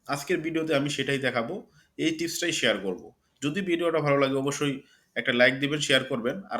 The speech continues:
আমার এই চ্যানেলে নতুন হলে সাবস্ক্রাইব করতে ভুলবেন না। তো চলুন, আমরা বিস্তারিত ভিডিওতে দেখিয়ে দিচ্ছি। আপনারা যে ওয়াইফাইয়ের পাসওয়ার্ড বের করতে চাচ্ছেন, সেই ফোনে ওয়াইফাই কানেক্ট থাকবে, সেক্ষেত্রে আপনি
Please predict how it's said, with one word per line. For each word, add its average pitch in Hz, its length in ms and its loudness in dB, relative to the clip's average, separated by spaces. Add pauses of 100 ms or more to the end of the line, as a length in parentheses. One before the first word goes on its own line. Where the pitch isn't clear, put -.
(100)
আমার 135 200 2
এই 156 80 -2
চ্যানেলে 160 360 -2
নতুন 151 200 -2
হলে 151 140 -2 (380)
সাবস্ক্রাইব 131 320 -2 (100)
করতে 123 220 -4 (260)
ভুলবেন 104 320 -2 (100)
না। 80 60 -14 (680)
তো 151 40 -2 (100)
চলুন, 196 260 4
আমরা 143 280 2
বিস্তারিত 143 360 -4 (280)
ভিডিওতে 131 380 0
দেখিয়ে 104 260 -2
দিচ্ছি। 95 280 -6 (300)
আপনারা 127 380 -2 (640)
যে 131 140 -2 (320)
ওয়াইফাইয়ের 123 540 -4
পাসওয়ার্ড 113 420 -4 (140)
বের 113 220 0
করতে 117 300 -6
চাচ্ছেন, 101 420 -6 (720)
সেই 139 300 0 (120)
ফোনে 131 380 0 (600)
ওয়াইফাই 127 360 0 (100)
কানেক্ট 113 300 -2
থাকবে, 107 240 -4 (120)
সেক্ষেত্রে 123 420 -6
আপনি 123 180 -4